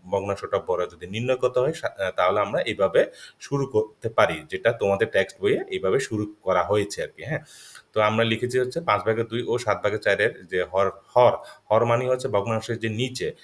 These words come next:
হরের প্রথমে আমরা কি করব? এই যে পাঁচ, এই ভগ্নাংশ হচ্ছে পাঁচ, আর এই ভগ্নাংশের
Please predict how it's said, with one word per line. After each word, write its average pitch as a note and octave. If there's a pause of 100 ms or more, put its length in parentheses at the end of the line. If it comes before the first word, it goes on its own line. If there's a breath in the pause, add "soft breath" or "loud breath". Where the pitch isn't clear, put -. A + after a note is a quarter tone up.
(300 loud breath)
হরের A#2+
প্রথমে G#2
আমরা G#2
কি A2+
করব? A2+
এই B2
যে G2
পাঁচ, G#2
এই G2
ভগ্নাংশ F#2+
হচ্ছে G2
পাঁচ, G#2+
আর F2+
এই G#2
ভগ্নাংশের G#2